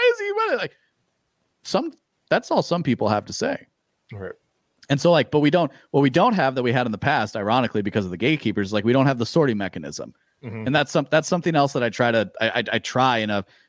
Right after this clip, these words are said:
Speaker 1: in a very roundabout way to talk about in, in, on, in my show is, like, what, what is really important to pay attention to? Like, I've joked if there was an I Q test on Twitter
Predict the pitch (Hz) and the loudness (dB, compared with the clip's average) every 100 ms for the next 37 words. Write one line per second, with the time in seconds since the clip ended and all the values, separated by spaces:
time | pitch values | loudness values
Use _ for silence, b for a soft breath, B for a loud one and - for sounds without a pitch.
0 | _ 123 123 107 123 127 110 120 131 113 | _ -2 -2 0 0 0 0 0 2 2
1 | 107 104 107 98 - 107 101 98 98 92 | 2 2 0 -2 -2 -2 -2 0 0 -2
2 | 92 104 98 - 101 98 104 104 110 170 | -8 -10 -12 -6 -4 -4 -4 0 2 2
3 | - 101 95 101 90 123 277 226 226 254 | 0 -2 0 -2 -2 0 0 2 2 2
4 | 147 151 160 139 120 147 131 107 95 107 | 2 4 4 2 0 0 0 -2 -2 -2
5 | 95 104 90 87 - 60 _ _ _ - | 0 -4 -6 -12 -12 -14 _ _ _ -2
6 | 123 135 117 156 160 127 139 143 131 127 | 2 0 2 0 0 0 0 2 2 0
7 | - 127 117 127 - 123 107 - 113 127 | 2 0 2 0 2 -2 -2 -2 0 0
8 | 156 | 0